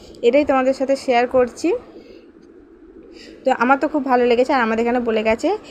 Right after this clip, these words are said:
যে সন্ধেবেলা, ঠিক সন্ধেবেলা তোমরা সাতটা করে মোমবাতি জ্বালবে, শাঁখ, ধূপ সব দেবে, আর টিভিটা অবশ্যই খোলা রাখবে, লাইভ দেখতে পাবে। তো জয় শ্রীরাম,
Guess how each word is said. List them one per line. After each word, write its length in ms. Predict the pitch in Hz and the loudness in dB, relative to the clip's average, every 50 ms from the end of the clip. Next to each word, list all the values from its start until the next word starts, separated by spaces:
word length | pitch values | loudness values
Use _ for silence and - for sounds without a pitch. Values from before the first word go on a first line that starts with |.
| - - - - | -20 -20 -14 -8
যে 140 | 208 214 | -8 -8
সন্ধেবেলা, 800 | 214 - - 233 226 240 247 247 247 247 233 220 214 214 240 302 - - - - | -8 -6 -6 -4 -2 -2 0 2 2 2 2 0 0 -2 -2 -4 -6 -10 -18 -10
ঠিক 280 | - - 240 262 311 - - - - - - - - - - - | -6 -4 -2 -2 -4 -6 -10 -20 -20 -20 -20 -20 -20 -20 -12 -8
সন্ধেবেলা 540 | - 240 240 233 233 233 233 214 208 240 285 | -6 -4 -2 -2 -2 -2 -2 -2 -2 -2 -2
তোমরা 260 | 285 247 226 226 233 | -2 -4 -6 -6 -6
সাতটা 360 | 233 - 226 208 - - 220 208 | -6 -4 -6 -6 -4 -6 -6 -2
করে 180 | - 233 240 | -2 0 0
মোমবাতি 480 | 240 226 220 214 214 214 208 214 233 226 | 0 -2 -2 -2 -2 -2 -2 -4 -4 -4
জ্বালবে, 460 | 233 220 214 220 233 285 370 466 453 | -2 -2 -2 -2 -2 0 -2 -2 -2
শাঁখ, 880 | - - - - 262 233 220 220 220 220 220 214 226 226 - - 220 208 | -4 -8 -10 -6 -2 -2 0 0 0 0 -2 -4 -6 -8 -12 -14 -12 -6
ধূপ 500 | - 226 226 226 226 226 - - - - | -4 -2 -2 -2 -4 -6 -10 -16 -16 -6
সব 240 | - 220 208 208 208 208 208 | -2 -2 -2 -2 -2 -6 -8
দেবে, 320 | 190 196 202 196 220 294 - - - - - - - - | -6 -4 -4 -2 -2 -2 -4 -4 -10 -20 -20 -16 -6 -4
আর 100 | 196 196 - | -4 -4 -2
টিভিটা 420 | - 285 262 247 269 - 302 285 254 | -4 -4 -4 -2 -2 0 2 2 2
অবশ্যই 360 | 214 202 214 214 - 254 247 | 2 0 -4 -2 0 0 0
খোলা 280 | 240 - 233 214 220 220 | 0 0 -2 0 2 2
রাখবে, 280 | 226 220 226 247 311 | 0 0 0 0 0
লাইভ 360 | 311 269 220 214 196 202 208 | 2 2 2 2 0 -2 -4
দেখতে 300 | 180 185 175 - - - | -6 -12 -14 -14 -16 -16
পাবে। 160 | 185 175 - 185 | -14 -12 -12 -6
তো 140 | - 226 | -4 -4
জয় 280 | 226 208 233 220 226 240 | -2 0 0 0 0 0
শ্রীরাম, 360 | 233 - 254 240 233 247 294 | -2 -2 -2 -2 -2 -4 -4